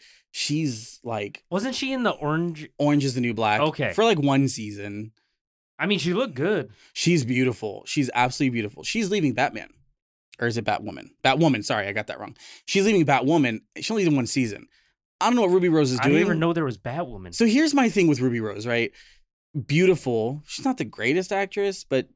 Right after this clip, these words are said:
Speaker 1: she gets her point across. Here's what I don't understand about Ruby Rose. She does everything for, like, one season. She was in Orange is the New Black for one season. Um, like, you, it, I see her jump around a lot. You don't see her,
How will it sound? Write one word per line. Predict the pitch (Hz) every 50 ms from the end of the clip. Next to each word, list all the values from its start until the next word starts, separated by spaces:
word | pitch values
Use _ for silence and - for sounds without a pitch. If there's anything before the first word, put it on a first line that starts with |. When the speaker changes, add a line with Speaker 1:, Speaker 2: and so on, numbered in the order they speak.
| _
Speaker 1:
she | - - -
gets | 214 202 160 135
her | 117
point | - - 117 127 151
across. | 151 - 185 190 190 185 180 - - _ _ _ _ _ _ _ -
Here's | 262 277 262
what | 269 220
I |
don't | 170 160 165 165
understand | 151 135 - 139 123 113
about | 110 101
Ruby | 101 104 104 104
Rose. | 101 101 101 101 107 - - -
She | - - - 220 208
does | 151 190 202 180 131 -
everything | 151 156 143 135 139 139 127 - 135 127 117
for, | - 131 123
like, | 113 107 98 -
one | 113 110 107
season. | - - - - - 65 87 - - _ _ _ _ _
She | - - - 147
was | 147 160 156 170
in | 175
Orange | 165 156 156 160 156
is | 160 147
the | 139 151
New | 156 151
Black | 135 131 120 110
for | - - 110
one | 104 98 78 78
season. | - 95 87 - - 85 73 - - _ - - _ _ _ -
Um, | 135 139 139 139 135 127 120 113 107 90 - _ _ _ _ _ _ _ _ _ _ _ - _ _ -
like, | 151 151 151 147 143 -
you, | 135 156 170 165 151 -
it, | 160 160 160 - 143 - -
I | 170
see | 160 - 214 214
her | 214 190
jump | 170 120 110 160 170 143
around | 151 120 104 104 117 131 143 143 131 117
a | 104
lot. | 95 98 98 98 - 120
You | 139 160
don't | 170 151
see | - - 165 160
her, | 151 143 131 131 127